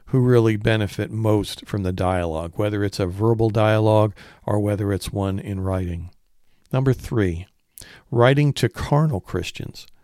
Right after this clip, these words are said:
There's a large group of carnal Christians writing on Medium and listening on Medium, uh, as well as those who come to our website, uh, and in life in general.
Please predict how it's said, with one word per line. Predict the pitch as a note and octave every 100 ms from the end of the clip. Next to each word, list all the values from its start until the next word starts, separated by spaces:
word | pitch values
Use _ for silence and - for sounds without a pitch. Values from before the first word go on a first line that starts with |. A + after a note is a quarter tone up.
| _ - - - - - _
There's | - D3
a | C#3+
large | C3 B2 C3+ D#3+ -
group | C#3 C3 C3 - - - -
of | - A#2+ -
carnal | - B2+ B2+ A#2+
Christians | - A2+ A2+ - A2+ G2 G2+ - - _ - - -
writing | A#2+ A2+ A2 G#2+ G#2
on | G#2 G#2
Medium | G#2+ A2 G#2+ G#2
and | G2+ G2+
listening | G#2 A#2 - G#2 G2+
on | G2 G2
Medium, | G#2 G2 G2 G2 F#2+ - - _
uh, | - G2 F#2+
as | A#2 A2
well | A#2+ A#2+ B2+
as | A#2 G#2
those | A2+ G#2+ -
who | A2+ G#2 G2+
come | - G#2+ G2
to | - G#2 G2
our | F#2+
website, | F#2+ G2 F#2 - F2 F2 - A#3 _ _ - - - - - _
uh, | C#3+
and | D3+ D#3
in | D#3
life | C3+ B2 C3+ -
in | B2+
general. | A2 B2 C#3 A#2+ E2